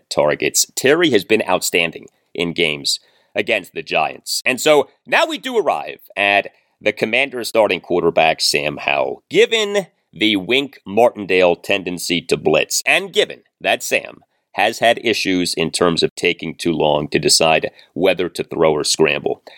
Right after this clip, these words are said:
This was Eric Bieniemy on Thursday afternoon on if he talks to Sam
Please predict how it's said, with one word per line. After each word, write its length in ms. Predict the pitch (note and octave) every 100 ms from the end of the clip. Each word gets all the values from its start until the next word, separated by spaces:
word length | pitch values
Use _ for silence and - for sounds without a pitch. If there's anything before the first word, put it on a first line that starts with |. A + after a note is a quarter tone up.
| _
This 180 | D3 F3
was 160 | F#3+
Eric 300 | B2+ C3 C3
Bieniemy 400 | A2 G2+ F#2+ F#2 -
on 220 | F2 E2 F2+
Thursday 360 | F2+ E2 E2
afternoon 680 | E2+ E2+ - E2 D#2+ E2 D#2+
on 220 | F2+ F2+ -
if 140 | G#2
he 100 | G2
talks 420 | - - A3+ A3+
to 120 | - -
Sam 400 | - C#3 D2+